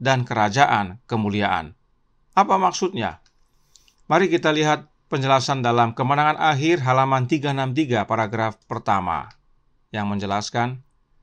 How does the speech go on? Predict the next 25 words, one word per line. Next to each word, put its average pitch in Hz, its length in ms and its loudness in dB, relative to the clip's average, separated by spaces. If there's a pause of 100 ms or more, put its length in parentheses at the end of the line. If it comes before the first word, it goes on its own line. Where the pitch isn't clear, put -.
(560)
"Kerajaan 180 480 2
kasih 175 240 2
karunia 147 720 0
dimunculkan 156 800 2
oleh 139 320 0
Rasul 180 400 4
Paulus 170 480 2
dalam 123 240 2
suratnya 135 560 0
kepada 127 400 -2
orang 165 320 2
Ibrani. 139 560 -2 (560)
Setelah 131 320 2
menunjuk 147 480 0
kepada 120 400 0
Kristus, - 640 -2 (160)
pengantara 147 640 4
yang 127 240 0
penuh 175 240 0
kasihan, 165 720 2
yang 127 320 0
turut 190 320 2 (160)
merasakan 147 800 0
kelemahan-kelemahan 131 1000 2
kita, 156 460 -2